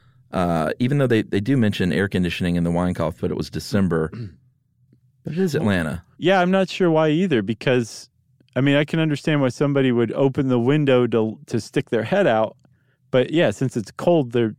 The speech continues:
Speaker 2: the transom should be shut. I
Speaker 1: Who
Speaker 2: don't
Speaker 1: knows?
Speaker 2: know.
Speaker 1: Maybe
Speaker 2: Maybe
Speaker 1: fresh
Speaker 2: the,
Speaker 1: air.
Speaker 2: yeah, maybe the room was stuffy or something like that, and
Speaker 1: Well,
Speaker 2: they left
Speaker 1: everyone
Speaker 2: the
Speaker 1: was
Speaker 2: transom
Speaker 1: smoking,
Speaker 2: open.
Speaker 1: so maybe they just wanted to let out some of their cigarette smoke.
Speaker 2: <laughs> Right. Or they ran out of smoke, so they were letting everybody else's smoke in.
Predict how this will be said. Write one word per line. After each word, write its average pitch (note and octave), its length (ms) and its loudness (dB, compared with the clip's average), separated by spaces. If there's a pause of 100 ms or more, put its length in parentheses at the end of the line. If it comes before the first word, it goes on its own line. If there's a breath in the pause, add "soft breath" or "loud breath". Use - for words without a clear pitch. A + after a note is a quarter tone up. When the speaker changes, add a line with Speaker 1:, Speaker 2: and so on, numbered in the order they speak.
Speaker 2:
the A#2 180 -2
transom A#2+ 440 -4
should G#2 200 -8
be G2+ 120 -6
shut. - 300 -6 (360)
I C#3 60 4
Speaker 1:
Who D#3+ 60 6
Speaker 2:
don't D#3 100 4
Speaker 1:
knows? D3+ 160 2
Speaker 2:
know. - 60 -14 (100)
Speaker 1:
Maybe C3 160 4
Speaker 2:
Maybe D3 160 4
Speaker 1:
fresh C#3+ 180 4
Speaker 2:
the, F2 80 -2
Speaker 1:
air. E2 160 -4 (200 loud breath)
Speaker 2:
yeah, D#3 180 4
maybe D3+ 260 2
the C3+ 140 4
room C#3+ 220 2
was A#2+ 120 0
stuffy C3 480 0
or G#2 80 -2
something G#2+ 380 -6
like A2 240 -6
that, A2+ 220 -4
and G#2+ 60 -6
Speaker 1:
Well, A2 120 4
Speaker 2:
they A2 40 4
left A2+ 100 4
Speaker 1:
everyone G2 180 2
Speaker 2:
the - 40 2
Speaker 1:
was F2 60 -4
Speaker 2:
transom A2+ 200 2
Speaker 1:
smoking, G2+ 240 0
Speaker 2:
open. G2 100 -8
Speaker 1:
so F2+ 80 -2
maybe F#2+ 240 0
they F#2 140 0
just F2+ 200 -6
wanted F2 240 -2
to F2 80 -4
let E2+ 160 -2
out D#2+ 140 -4
some E2+ 120 -6
of D#2 80 -4
their D#2 120 -6
cigarette - 400 -8
smoke. - 280 -12 (180)
Speaker 2:
<laughs> D3 140 -6
Right. F2+ 220 -4 (400 loud breath)
Or C3+ 140 2
they C#3 100 4
ran C3 240 2
out B2+ 160 0
of A2 100 0
smoke, B2+ 380 -2
so - 160 -6
they G#2+ 140 0
were G#2+ 100 2
letting A2 320 0
everybody G2+ 320 -2
else's G2+ 280 -6
smoke G2 340 -8
in. C#3 340 -12